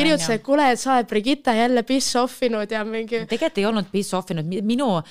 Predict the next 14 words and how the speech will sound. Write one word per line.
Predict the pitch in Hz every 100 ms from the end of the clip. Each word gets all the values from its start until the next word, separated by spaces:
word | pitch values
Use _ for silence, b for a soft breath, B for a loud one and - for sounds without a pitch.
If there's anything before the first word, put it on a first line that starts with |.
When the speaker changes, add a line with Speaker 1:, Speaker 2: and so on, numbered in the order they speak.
| B B B
Speaker 2:
eesmärk | 208 220 - 160 160 151
oli | 151
see, | - 196
et | 156 - b b b -
ma | 208
ei | 294
tea, | 339
ma |
tundsin | 254 277 302 285
ennast | 220
võib-olla | 208 247 220
nagu | 180
mingisuguse | 185 214 220 208 190 175 180
natukene | 208 226 202 175 160